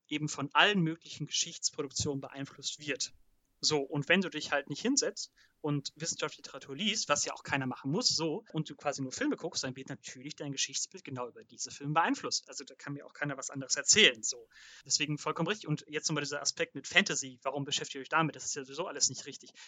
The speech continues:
Es gibt keine Epoche, im Vergleich mit dem Mittelalter, das so stark mit Fantasy verknüpft ist.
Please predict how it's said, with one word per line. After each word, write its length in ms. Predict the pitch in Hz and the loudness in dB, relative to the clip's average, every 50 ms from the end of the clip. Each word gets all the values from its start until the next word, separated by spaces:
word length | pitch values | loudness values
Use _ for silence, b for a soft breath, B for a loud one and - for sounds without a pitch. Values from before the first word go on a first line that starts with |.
| B B | B B
Es 100 | - - | -8 -6
gibt 180 | - 139 131 - - | -6 -6 -8 -6 2
keine 240 | 131 165 175 175 156 | 4 4 6 4 2
Epoche, 500 | 139 - - 180 - - 143 131 127 - | 0 -2 -2 -2 -2 -2 -4 -4 -6 -10
im 200 | _ _ _ - | _ _ _ -6
Vergleich 260 | 156 147 160 165 160 | 2 6 6 6 6
mit 100 | 156 139 | 2 0
dem 80 | 143 | 0
Mittelalter, 400 | 151 180 - - 147 139 131 - | 2 2 0 0 -2 -4 -4 -6
das 260 | - 127 123 - - - | -8 -2 0 2 2 2
so 220 | - 185 196 180 | 0 -2 -2 0
stark 400 | - - - 165 151 143 135 - | 0 2 4 4 4 4 4 0
mit 140 | 139 135 - | -4 -8 -6
Fantasy 460 | - - 156 151 139 139 127 - 131 | -6 -4 -4 -4 -4 -6 -8 -10 -10
verknüpft 520 | - - 127 - - - 160 - - - | -12 -14 -16 -8 -4 -4 -4 -4 -8 -14
ist. 160 | - - B | -14 -14 B